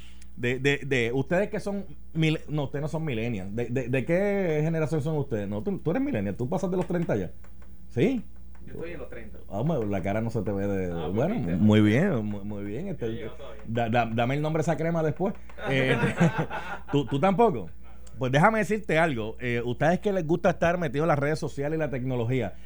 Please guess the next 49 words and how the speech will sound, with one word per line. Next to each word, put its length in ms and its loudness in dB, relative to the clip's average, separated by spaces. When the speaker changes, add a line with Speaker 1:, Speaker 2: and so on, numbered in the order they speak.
Speaker 1:
las 220 6
redes 320 4
sociales 400 0
son 140 -2
como 160 0
el 60 -2
papel, 460 -2
que 80 2
aguantan 600 2
todo 260 0
lo 80 -2
que 80 0
le 80 0
pongan. 360 -4
Entonces, 320 4
hay 140 6
un 80 6
montón 320 4
de 100 4
gente 380 0
en 60 0
las 120 0
redes 220 -2
sociales 600 2
que 120 -2
tienen 300 0
un 80 2
desconocimiento 920 2
de 100 -2
cómo 220 -2
funcionan 340 -2
los 120 0
procesos, 540 0
empiezan 520 4
a 80 6
decir 280 2
cosas 280 2
a 40 -2
través 200 -2
de 60 0
las 120 2
redes 220 0
sociales, 480 0
pero 160 0
cuando 180 0
tú 80 2
le 60 8
dices, 180 2
"Ok, 180 2